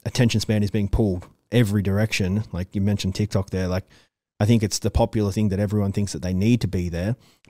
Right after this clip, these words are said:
But if you're getting a really good, like, uh, like, a good cost of acquisition somewhere else, or you're getting good churn rate somewhere else and so on, like, you don't need to. You need to focus down and double down on where you already have the audience. And that's something I've seen you do really, really well. Like,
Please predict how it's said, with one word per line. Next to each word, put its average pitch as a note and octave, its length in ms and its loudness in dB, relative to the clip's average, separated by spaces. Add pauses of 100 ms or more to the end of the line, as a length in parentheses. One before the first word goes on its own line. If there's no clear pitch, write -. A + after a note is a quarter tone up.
But G#2+ 100 4
if A2+ 140 0
you're C3+ 160 6
getting A2 480 4
a G#2+ 80 -2
really G#2 240 2
good, G2+ 280 0
like, F#2 260 -4 (180)
uh, F2+ 300 0
like, F#2 160 -4
a G#2 40 0
good F#2+ 180 -4
cost - 260 -2
of F#2 60 -4
acquisition F#2+ 460 -2
somewhere F#2+ 260 -2
else, F#2 140 -2
or F#2 60 -4
you're F2+ 80 -4
getting F#2+ 260 -2
good G2 200 -2
churn G2+ 220 -2
rate F#2 180 -4
somewhere F2+ 200 -2
else G#2+ 260 2
and F2+ 120 -6
so C3 180 4
on, G2+ 140 4
like, F#2+ 140 -2 (460)
you G2+ 80 2
don't G2+ 220 2
need G2 260 -2
to. D#2+ 280 -8 (420)
You F#2+ 60 -2
need G2 100 2
to F#2 60 0
focus F#2+ 380 -2
down G2 260 -2
and F#2 160 -2
double G#2+ 220 2
down F#2+ 240 -2
on F2+ 80 -2
where F2+ 100 -2
you E2+ 60 -6
already F2 260 -2
have F2+ 180 -4
the F2+ 80 -6
audience. F2+ 500 -4 (320)
And - 60 -2
that's C3+ 100 2
something C3+ 160 6
I've A#2 120 2
seen A#2 180 4
you G#2+ 80 4
do G#2+ 140 2
really, G2+ 160 2
really F#2+ 180 0
well. G2 260 2
Like, F2+ 300 -4